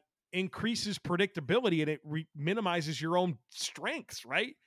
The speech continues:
And I think that even for as much as Devin Achane, eh, profiles as a guy that should be able to help you in the passing game, I think you could fairly come away with some disappointment with how productive he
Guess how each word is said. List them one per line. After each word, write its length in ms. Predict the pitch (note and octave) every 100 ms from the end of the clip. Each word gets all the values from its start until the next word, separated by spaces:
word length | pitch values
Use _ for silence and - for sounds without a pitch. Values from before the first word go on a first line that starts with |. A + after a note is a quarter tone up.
| -
And 120 | D#3+
I 60 | F3+
think 180 | G#3
that 140 | G3+ F#3
even 320 | G3 F#3+ D#3+
for 160 | - F#3
as 100 | D#3
much 280 | F3+ F3+ - _ _ _ _ _ -
as 120 | D3+
Devin 240 | F#3+ F3+
Achane, 420 | F3 D#3 F3 E3+ C3+
eh, 80 | C#3 - -
profiles 680 | D#3 F3+ A#3 G#3+ F3+ D#3+ C#3
as 100 | C3
a 60 |
guy 180 | C3 C3+
that 140 | C3 -
should 280 | - G3
be 100 | A#3+
able 100 | F#3+
to 60 | D3
help 140 | D3
you 60 | C#3+
in 80 | C3+
the 60 |
passing 340 | B2+ C#3 C3 C#3+
game, 140 | C#3+
I 20 |
think 180 | C3+ E3+
you 120 | F#3
could 200 | E3 D#3+ A#2+ _ _ _ _
fairly 420 | - F3+ G3 F3+
come 220 | - E3+
away 220 | D#3+ D#3
with 200 | D#3 D3+
some 380 | - D#3 C#3 A#2+ - C3
disappointment 640 | D#3+ - C3+ D#3 E3 D#3+
with 160 | D3 C#3+
how 200 | C#3+ C#3
productive 460 | - C#3+ D3 C#3+ B2
he 220 | D3+